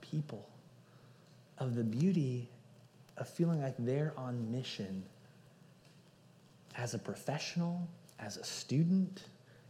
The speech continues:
as an athlete. And it's said, actually, like, only, like, the hotshot, like, church people who are missionaries or pastors are the ones who are going. It's a command to us all as we are going,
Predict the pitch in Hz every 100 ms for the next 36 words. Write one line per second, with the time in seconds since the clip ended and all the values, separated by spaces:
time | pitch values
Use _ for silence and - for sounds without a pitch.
0 | - 101 185 - - 156 165 - 185 180
1 | 170 - - - - - - - - -
2 | - - - - - 127 - - 180 185
3 | 156 131 - - - 151 165 - 160 143
4 | 131 - - 143 151 135 120 110 - -
5 | - - - - 113 117 139 - - -
6 | 131 123 117 - 113 107 - - 127 123
7 | - 127 117 117 110 113 104 110 117 -
8 | 113 104 104 98 - 113 - 110 101 104
9 | 98 98 95 95 95 90 92 87 - -
10 | - - - - - - - - - -
11 | - - - - 131 - 139 - - 127
12 | 139 143 143 131 - 120 - - 123 127
13 | - - 123 135 123 131 143 139 113 113
14 | 110 110 107